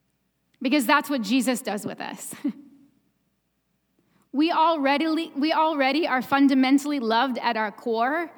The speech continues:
whether we choose to follow Jesus or not. It's just that as we take steps and we make choices, w-, that, that love is affirmed in our heart and our life. Like, yes, this is true, because the closer we get to Jesus, the more we experience it.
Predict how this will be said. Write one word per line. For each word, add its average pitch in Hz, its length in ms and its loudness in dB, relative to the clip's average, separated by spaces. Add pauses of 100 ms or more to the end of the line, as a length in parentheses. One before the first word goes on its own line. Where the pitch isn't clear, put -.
(600)
whether 254 240 0
we 262 160 0
choose 277 340 -2
to 254 120 -6
follow 220 380 -2
Jesus 196 440 -14
or - 80 -12
not. - 240 -12 (1700)
It's - 220 -8
just 294 180 0
that 285 160 -2
as 262 300 0
we 285 120 2
take 269 300 -2
steps 240 380 -4
and 247 100 2
we 240 140 2
make 233 240 0
choices, 240 560 -4 (260)
w-, 233 240 -10
that, 262 300 0
that 269 160 2
love 262 340 2
is 247 140 0
affirmed 226 640 2
in 226 180 -6
our 214 140 -4
heart 220 280 -2
and 214 140 -4
our 208 100 -6
life. 196 360 -6
Like, 214 200 -12
yes, 277 220 -6
this 262 260 -6
is 262 160 -8
true, 277 360 -8
because 226 300 -6
the 240 60 -8
closer 269 400 -6
we 254 120 -6
get 254 180 -8
to 247 80 -12
Jesus, 240 460 -8
the 233 100 -6
more 233 220 -2
we 254 120 -2
experience 240 760 -6
it. - 180 -18